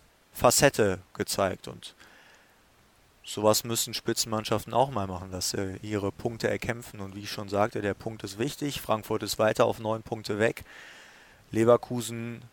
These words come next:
auf sieben Punkte ran, aber bei einer Niederlage wären's sechs und das sind ja dann,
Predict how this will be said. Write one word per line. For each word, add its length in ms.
auf 240
sieben 380
Punkte 400
ran, 240
aber 320
bei 140
einer 120
Niederlage 560
wären's 220
sechs 320
und 80
das 160
sind 100
ja 140
dann, 280